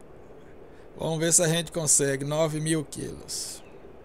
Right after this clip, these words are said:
Deixa eu achar ele aqui. Nessa, nesse terreno verde aqui, se ele tiver na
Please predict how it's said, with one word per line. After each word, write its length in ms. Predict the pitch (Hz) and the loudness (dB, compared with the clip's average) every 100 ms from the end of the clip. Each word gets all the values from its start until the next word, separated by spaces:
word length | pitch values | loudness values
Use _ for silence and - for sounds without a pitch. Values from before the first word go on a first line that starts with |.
| - - - - - - - - - - - - - | -18 -18 -20 -18 -20 -18 -18 -18 -20 -20 -20 -20 -10
Deixa 240 | 147 135 175 | 0 2 2
eu 60 | |
achar 340 | 165 - 160 151 | 0 2 2 4
ele 160 | 147 | 4
aqui. 320 | 135 127 131 120 - - - - - - - - - - - - - | 2 0 -4 -4 -12 -18 -20 -18 -18 -18 -18 -20 -20 -20 -20 -20 -6
Nessa, 560 | 139 139 - 160 143 143 | 2 6 6 6 4 4
nesse 240 | 151 - | 6 6
terreno 540 | 143 165 143 165 165 131 | 6 4 6 6 2 2
verde 440 | 151 160 151 151 | 4 4 4 0
aqui, 380 | 135 165 185 185 | 0 6 6 8
se 140 | 190 | 6
ele 80 | 175 | 6
tiver 280 | 175 165 170 | 2 2 2
na 280 | 170 160 | 4 2